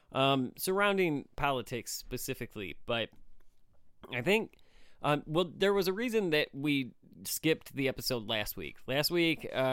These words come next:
I had anticipated, um, just going through the third and final debate, which we'll get into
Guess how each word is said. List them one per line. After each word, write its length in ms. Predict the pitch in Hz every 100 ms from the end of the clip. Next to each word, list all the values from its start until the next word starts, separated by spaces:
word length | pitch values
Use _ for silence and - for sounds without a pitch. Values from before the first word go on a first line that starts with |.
| 123
I 100 | 123
had 200 | 135 127
anticipated, 920 | 127 127 160 135 151 139 135 131 120 - - - - -
um, 500 | 131 117 107 95 73 -
just 240 | - 113 -
going 280 | 139 139
through 280 | 127 139 135
the 100 | 123
third 240 | 120 127 120
and 140 | 113
final 320 | 120 117 110
debate, 560 | 107 110 123 139 131 - - - -
which 280 | 147 156
we'll 200 | 147 156 139
get 340 | - 147 147
into 360 | 147 135 135